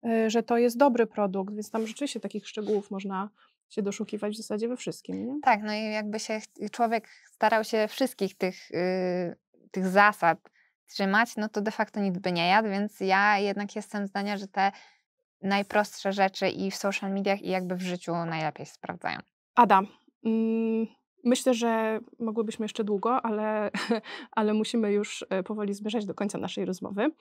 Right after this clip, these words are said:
Speaker 1: I chciałabym cię na koniec, e, poprosić, oczywiście w imieniu moim i twoim, i, e, całego Centrum Respo, zapraszamy serdecznie do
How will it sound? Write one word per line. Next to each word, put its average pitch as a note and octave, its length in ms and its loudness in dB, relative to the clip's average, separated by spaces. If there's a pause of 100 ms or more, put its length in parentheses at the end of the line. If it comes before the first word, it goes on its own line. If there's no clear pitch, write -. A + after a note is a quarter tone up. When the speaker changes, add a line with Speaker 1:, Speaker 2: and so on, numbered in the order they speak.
(320)
Speaker 1:
I A3 240 -2
chciałabym A3+ 460 -2
cię A#3 160 -2
na A3 140 0
koniec, A3+ 600 -4
e, A3 160 -2
poprosić, A3+ 800 -4
oczywiście A3 800 -2
w - 200 -20
imieniu G3+ 540 0
moim F#3+ 520 -4
i G3+ 120 -4
twoim, F#3 480 -6
i, G3 360 -6 (400)
e, G3+ 180 -4
całego G3 380 -4
Centrum G3+ 320 -4
Respo, G3+ 220 -4
zapraszamy C#4 400 0
serdecznie - 480 -8
do F3+ 280 -8